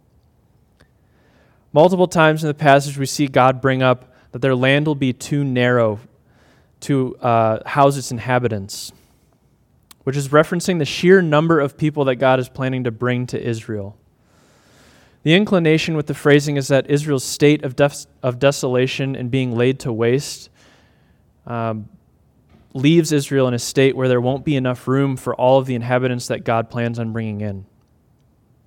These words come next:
And this description doesn't appear to be referencing just a few thousand people, and that's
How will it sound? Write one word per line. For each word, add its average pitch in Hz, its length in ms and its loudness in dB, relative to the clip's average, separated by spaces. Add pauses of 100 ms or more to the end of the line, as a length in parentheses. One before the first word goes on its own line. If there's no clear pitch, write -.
(320)
And 127 80 -6
this 143 140 -2
description 185 560 0
doesn't 156 520 0 (520)
appear 180 420 4
to 180 160 -4
be 147 140 0
referencing 131 840 -2 (540)
just 151 180 -2
a 151 60 -2
few 156 200 -2
thousand 135 480 0
people, 143 480 -4 (600)
and 123 100 -4
that's 127 220 -6